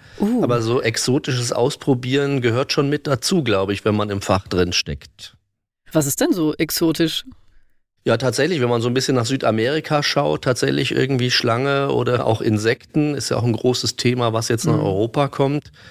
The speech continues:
Speaker 2: Äh, und natürlich auch mal das Meerschweinchen, wenn man so in Richtung Peru schaut. Also das, was so Meerschweinchen ähnlich ist beispielsweise.
Speaker 1: Uh,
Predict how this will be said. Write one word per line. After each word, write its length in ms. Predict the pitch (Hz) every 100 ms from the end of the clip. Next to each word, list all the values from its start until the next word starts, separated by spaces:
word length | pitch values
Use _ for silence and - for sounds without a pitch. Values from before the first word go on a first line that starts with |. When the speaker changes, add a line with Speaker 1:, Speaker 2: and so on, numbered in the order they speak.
| - - _
Speaker 2:
Äh, 260 | - 123 -
und 80 | 139
natürlich 480 | 117 113 127 123 107
auch 120 | 107
mal 160 | 107
das 180 | 101 101
Meerschweinchen, 800 | 101 104 143 104 92 95 - 101
wenn 120 | 98
man 160 | 101 98
so 80 | 101
in 60 |
Richtung 300 | 101 - 107
Peru 400 | - 92 92 113
schaut. 540 | 107 - 67 71 67 -
Also 160 | 85
das, 220 | 85 85
was 140 | 95 87
so 100 | 92
Meerschweinchen 720 | 87 85 101 - 78 - 87
ähnlich 460 | 90 90 90 85 69
ist 340 | 71 - -
beispielsweise. 920 | - 69 - 69 - 60 57 64 50
Speaker 1:
Uh, 320 | - 190 180